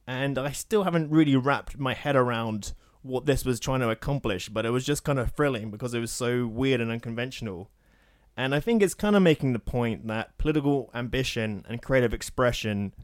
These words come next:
kind of spring from the same well. And it's all, these characters aren't that dissimilar, even though they're ideologically opposed. And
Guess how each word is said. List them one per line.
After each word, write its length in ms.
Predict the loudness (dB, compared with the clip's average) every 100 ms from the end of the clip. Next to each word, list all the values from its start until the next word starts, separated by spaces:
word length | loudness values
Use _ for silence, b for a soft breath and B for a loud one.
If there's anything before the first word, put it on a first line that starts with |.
| -20 -6
kind 160 | -2
of 80 | -2
spring 340 | -2 0 0 2
from 160 | 0
the 100 | 0
same 360 | -2 -2 0 0
well. 400 | 0 -2 -4 -12 -18 _ _ -8
And 120 | -6
it's 200 | -4 0
all, 500 | 2 4 2 0 -4 -10 _ _ _ _ _ 0
these 240 | 2 2
characters 320 | 0 2 2 2
aren't 220 | 0 0
that 140 | -4
dissimilar, 520 | -4 -2 0 2 0
even 260 | -2 -2 -2
though 140 | 0
they're 160 | 0 -2
ideologically 560 | 0 0 -2 -4 -6 -6
opposed. 720 | -4 -4 -4 -8 -14 -18 -20 _ _ _ -6
And 320 | 0 0 0